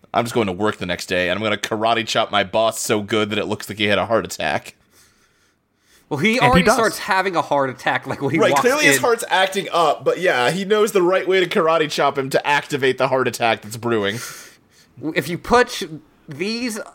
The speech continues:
Speaker 2: acupuncture points, <laughs>
Speaker 1: Yeah.
Speaker 2: it will cause a heart attack.
Speaker 1: Uh-huh.
Speaker 2: Yeah, also Pollux just, like, falls through, like, five different skylights. It's great. <laughs>
Speaker 1: Yeah.
Speaker 2: I never read that as him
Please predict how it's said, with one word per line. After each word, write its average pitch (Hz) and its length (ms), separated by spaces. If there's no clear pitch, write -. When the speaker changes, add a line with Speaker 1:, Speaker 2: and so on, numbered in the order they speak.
Speaker 2:
acupuncture 170 720
points, 131 720
<laughs> - 220
Speaker 1:
Yeah. 135 400
Speaker 2:
it 165 80
will 170 140
cause 190 360
a 180 80
heart 156 300
attack. - 720
Speaker 1:
Uh-huh. 147 460
Speaker 2:
Yeah, 143 180
also 202 220
Pollux 170 340
just, 175 160
like, 156 140
falls 151 300
through, 151 80
like, 123 100
five 135 540
different 127 260
skylights. 113 480
It's 156 160
great. 139 500
<laughs> - 200
Speaker 1:
Yeah. 143 360
Speaker 2:
I 214 100
never 247 280
read 196 220
that 175 180
as 147 220
him 143 440